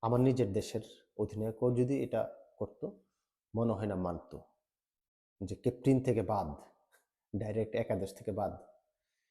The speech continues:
এটা মানতো না। তবে রোহিত শর্মার এই সিদ্ধান্তটা ভালো হয়েছে বলে আমি মনে করি। দেখা যাক, টিম ইন্ডিয়া প্রথম দিনে ব্যাকফুটে চলে গেছে, মাত্র একশো পঁচাশি রানে all out হয়ে গেছে। রোহিত শর্মা নাই, তারপরও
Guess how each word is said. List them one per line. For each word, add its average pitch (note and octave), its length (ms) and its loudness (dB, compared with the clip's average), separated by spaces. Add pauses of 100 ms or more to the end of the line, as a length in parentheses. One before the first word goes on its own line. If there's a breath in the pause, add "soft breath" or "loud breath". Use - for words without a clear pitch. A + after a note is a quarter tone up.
(220)
এটা B2 160 6
মানতো B2+ 280 4
না। - 200 -14 (1300)
তবে G2 200 0
রোহিত F#2+ 240 -2
শর্মার D3+ 320 -4 (520)
এই F2+ 180 -4
সিদ্ধান্তটা - 720 -6 (540)
ভালো A#2 340 4
হয়েছে G#2 400 0
বলে G2+ 180 0
আমি F2+ 140 -2
মনে F#2 220 -4
করি। - 240 -14 (420)
দেখা C3+ 220 0
যাক, - 380 -6
টিম B2+ 180 4
ইন্ডিয়া D#3+ 200 0
প্রথম C3+ 340 -2
দিনে F3+ 180 0
ব্যাকফুটে C3 440 -2
চলে F#3+ 220 -2
গেছে, E3+ 240 -4 (680)
মাত্র A2 260 -4
একশো - 220 -6
পঁচাশি A#2+ 320 -6
রানে A#2 180 -2
all G#2+ 100 0
out G#2+ 180 0
হয়ে B2+ 140 0
গেছে। D3 240 -6 (1000)
রোহিত A2 200 2
শর্মা B2 300 0
নাই, G#2+ 260 0
তারপরও A#2 580 -2